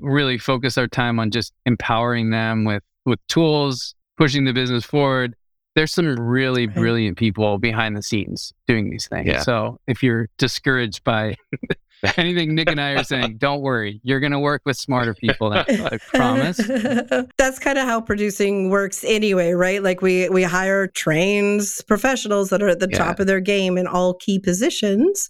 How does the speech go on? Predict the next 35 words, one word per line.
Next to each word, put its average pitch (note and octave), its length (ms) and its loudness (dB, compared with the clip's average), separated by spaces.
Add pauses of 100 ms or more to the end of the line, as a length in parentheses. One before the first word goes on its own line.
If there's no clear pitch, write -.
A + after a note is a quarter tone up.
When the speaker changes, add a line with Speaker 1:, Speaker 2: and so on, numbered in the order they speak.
Speaker 2:
So F#3 220 4
it F#3 140 0
sounds G3 260 0
like F#3 180 -2
you G3+ 100 2
do G3 160 2
that F#3 220 0
too. F3 280 0
Like, F#3 260 0
you're G3 100 4
not G#3 220 0
actually G3+ 320 -2
pulling G3+ 380 0
the G3 80 0
permit, F3+ 480 0
but F#3+ 120 0
you F#3 220 2
absolutely G3+ 760 0
have F3+ 220 0
people G3+ 420 2
who A3 100 0
are G#3 200 0
expert F#3+ 540 -2
permit F#3+ 360 0
pullers F#3+ 400 4
Speaker 1:
Yep. - 60 -14
Speaker 2:
to F#3+ 60 -4
do F#3 160 -2
it. - 60 -8
Speaker 1:
Yep, D#3 200 0 (140)
absolutely. C#3 840 0 (500)
Leveraging C3+ 480 2
their B2+ 140 2
knowledge B2+ 720 0
and G#2+ 340 0